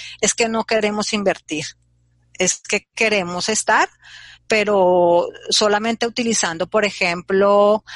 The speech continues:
eh, la información de otras páginas digitales, de otros medios, pero no queremos invertir en reporteros, no queremos invertir, vuelvo y repito, eh, en un recurso humano capacitado para desarrollar contenidos de calidad y también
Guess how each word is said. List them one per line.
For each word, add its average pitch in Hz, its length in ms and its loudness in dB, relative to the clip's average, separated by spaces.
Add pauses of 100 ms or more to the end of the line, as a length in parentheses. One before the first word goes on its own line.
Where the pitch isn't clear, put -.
(280)
eh, 190 560 0
la 190 120 2
información 170 760 -4
de 190 140 4
otras 202 340 -2
páginas 214 500 -2
digitales, 277 880 0
de 185 140 2
otros 190 340 0
medios, 285 460 0
pero 208 180 0
no 165 140 -4
queremos 196 420 -4
invertir 190 480 -2
en 175 120 -4
reporteros, 214 880 -4 (800)
no 190 200 0
queremos 202 560 -2
invertir, 185 680 -2
vuelvo 190 300 -2
y 202 60 0
repito, 180 760 0
eh, 170 400 0
en 190 140 0
un 208 100 2
recurso 240 460 -2
humano 233 300 2
capacitado 185 840 -4 (300)
para 180 220 0
desarrollar 160 680 -6
contenidos 190 540 -4
de 196 100 -2
calidad 175 520 -2
y 262 120 -4
también 160 540 -4